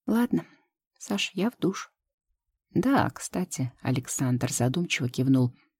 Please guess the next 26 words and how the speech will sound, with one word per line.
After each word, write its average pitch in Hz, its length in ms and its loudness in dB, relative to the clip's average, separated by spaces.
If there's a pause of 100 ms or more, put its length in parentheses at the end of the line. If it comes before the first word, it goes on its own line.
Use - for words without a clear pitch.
(160)
"у 165 160 4
нас 139 320 2
ведь - 180 -2
с - 40 -6
собой 175 280 0
магия. - 540 -2 (140)
Если 254 460 4
кто-то - 380 -8
и 151 80 -2
полезет 220 420 2
к - 100 -6
нам 123 160 2
в - 80 -6
контейнер, 147 600 0
я 135 220 -4
буду - 220 -4
готов - 540 -2
выложить 127 540 0
все, - 260 -8
что - 200 -4
у - 20 0
меня 214 220 2
есть". 214 400 -2 (1000)
"Ты 240 140 -2
такой 170 440 -2
стратег", - 760 -4